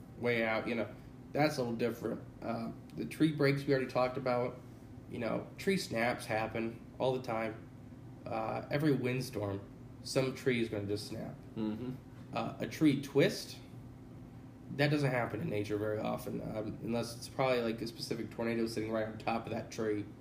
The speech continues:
Speaker 1: But that's like, um, when you grab pasta and you twist, or, you know, it's a very unique looking motion, and you can see it in the fibers on the tree.
Speaker 2: Mm-hmm.
Speaker 1: Uh,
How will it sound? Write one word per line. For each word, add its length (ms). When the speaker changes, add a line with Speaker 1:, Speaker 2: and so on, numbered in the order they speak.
Speaker 1:
But 160
that's 280
like, 240
um, 260
when 140
you 80
grab 280
pasta 480
and 100
you 80
twist, 600
or, 260
you 120
know, 300
it's 200
a 40
very 440
unique 400
looking 340
motion, 360
and 100
you 80
can 80
see 240
it 80
in 80
the 80
fibers 460
on 80
the 80
tree. 400
Speaker 2:
Mm-hmm. 300
Speaker 1:
Uh, 300